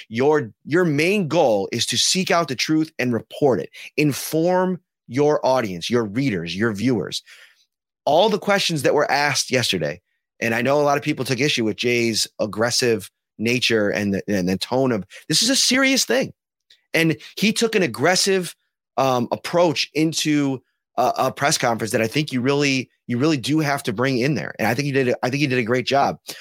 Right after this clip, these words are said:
Uh, if you didn't like a w-, oh, the way the question was phrased or the tone of the question, well, there's a lot of people that don't like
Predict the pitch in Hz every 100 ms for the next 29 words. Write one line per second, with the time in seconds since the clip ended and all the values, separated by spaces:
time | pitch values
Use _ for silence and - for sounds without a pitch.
0 | - - 107 110 117 131 127 131 123 120
1 | - 120 - 110 107 123 123 117 131 127
2 | 123 117 104 101 92 - 127 139 147 156
3 | 117 92 - 131 139 127 110 120 135 -
4 | 160 - - _ _ 127 131 123 - _
5 | _ _ _ _ 123 117 110 127 156 -
6 | 151 123 120 110 - 127 - 120 110 -